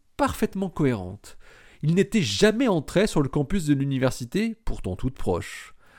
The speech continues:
Ils étaient arrivés à l'aéroport deux jours avant, en provenance de l'Antarctique,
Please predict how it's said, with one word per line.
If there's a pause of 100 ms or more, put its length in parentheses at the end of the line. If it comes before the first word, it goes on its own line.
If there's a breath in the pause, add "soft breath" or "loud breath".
(340 soft breath)
Ils
étaient
arrivés
à
l'aéroport
deux
jours
avant, (240)
en
provenance
de
l'Antarctique,